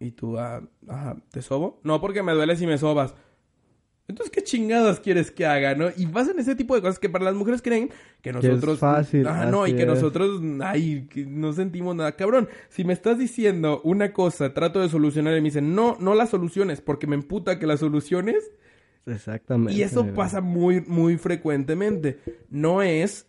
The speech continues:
Speaker 1: eh, na-, ningún pedo de que, "Ay, es que las mujeres son, que les gusta hacerla de pedo". No. Hay un pedo hormonal en medio, ¿no? Cambian muchísimo
Speaker 2: Sí,
Speaker 1: las
Speaker 2: obviamente,
Speaker 1: mujeres.
Speaker 2: uno también a veces puede entender este asunto. A veces.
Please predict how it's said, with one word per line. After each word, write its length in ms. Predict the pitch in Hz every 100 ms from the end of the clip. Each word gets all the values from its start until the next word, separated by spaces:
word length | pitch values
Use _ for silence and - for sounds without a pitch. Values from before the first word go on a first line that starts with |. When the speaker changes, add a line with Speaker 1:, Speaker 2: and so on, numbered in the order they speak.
| -
Speaker 1:
eh, 420 | 123 120 120 113
na-, 220 | 127 135 135
ningún 380 | 143 143 147
pedo 160 | 151 156
de 60 | 147
que, 60 |
"Ay, 240 | 156 214 220
es 80 | 175
que 100 | 220
las 100 | 208
mujeres 600 | 165 131 151 180 214 208
son, 340 | 165 170 196
que 80 | 190
les 160 | 170 143
gusta 320 | 147 151 175
hacerla 320 | 175 165 170
de 80 | 160
pedo". 240 | - 135 131
No. 280 | 143 - - _ _ _ _ -
Hay 180 | 135 151
un 100 | 147
pedo 200 | 131 139
hormonal 420 | 143 127 120 127
en 100 | 131
medio, 280 | 127 135 -
¿no? 140 | 117
Cambian 360 | 123 127 139 139
muchísimo 320 | 165 190 180
Speaker 2:
Sí, 60 |
Speaker 1:
las 80 | 147
Speaker 2:
obviamente, 400 | 151 151 170 147
Speaker 1:
mujeres. 180 | 135 123
Speaker 2:
uno 200 | 135 151
también 320 | 147 127 131
a 60 | 139
veces 280 | 131 127 131
puede 320 | - 120 131
entender 460 | 127 120 117 117 120
este 240 | 127 123
asunto. 480 | 127 147 139 120 -
A 160 | 110 110
veces. 500 | 110 107 - 101